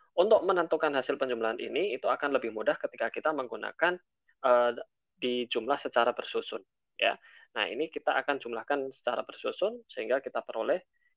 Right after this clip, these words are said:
tiga koma dua delapan, kemudian di sini satu koma lima, ya. Nah, ini kita jumlahkan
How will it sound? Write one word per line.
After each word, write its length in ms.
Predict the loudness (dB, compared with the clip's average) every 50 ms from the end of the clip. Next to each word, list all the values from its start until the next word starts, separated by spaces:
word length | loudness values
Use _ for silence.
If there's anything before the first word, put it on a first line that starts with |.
| _ _ -10
tiga 320 | -8 -4 0 2 2 2
koma 320 | 2 -2 -4 -2 -2 -6 -6
dua 240 | -6 -6 -4 -4 -4
delapan, 480 | -4 -6 -8 -6 0 0 0 0 -2 -8 _ _
kemudian 400 | _ -12 -10 -6 -4 -4 -4 -4
di 40 | -6 -8
sini 160 | -8 -8 -8
satu 320 | -4 -6 -6 -4 -4 -6 -4
koma 320 | -4 -6 -6 -6 -8 -10 -12 _ _ _ -16
lima, 320 | -16 -14 -14 -14 -16 -18 -20 _ _ _ _ _ _ _ _ -4
ya. 160 | -2 -2 -2 -2 _ -20 -20 -20 -20 -16 _ -6 -6
Nah, 80 | -4
ini 160 | -2 -2 0
kita 240 | 2 2 6 6 6
jumlahkan 480 | 6 4 -2 -2 -2 -2 0 0 0